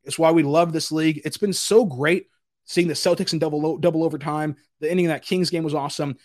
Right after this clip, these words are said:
The Hornets comeback was awesome. We had so many great games, and we are still a little bit away, hours away at this point, from Luka taking on Trae Young.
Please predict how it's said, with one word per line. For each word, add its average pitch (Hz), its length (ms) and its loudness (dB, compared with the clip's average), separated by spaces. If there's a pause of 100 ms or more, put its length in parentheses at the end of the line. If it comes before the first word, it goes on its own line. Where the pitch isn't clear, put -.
(140)
The 160 80 -2
Hornets 175 340 0
comeback 160 360 -2
was 143 100 -6
awesome. 131 460 -6 (220)
We 170 80 0
had 160 120 -2
so 214 180 2
many 233 140 0
great 156 300 -2
games, 143 400 -8 (260)
and 165 140 0
we 196 120 2
are 147 140 0
still 202 480 0 (240)
a 156 80 -4
little 185 280 2
bit 180 140 -2
away, 160 460 0 (340)
hours 175 340 2
away 165 160 0
at 170 60 -4
this - 120 -10
point, 202 260 -6 (320)
from 151 180 -2
Luka 180 460 0 (280)
taking 165 280 -6
on 139 340 -6 (120)
Trae 135 280 -4
Young. 107 260 -10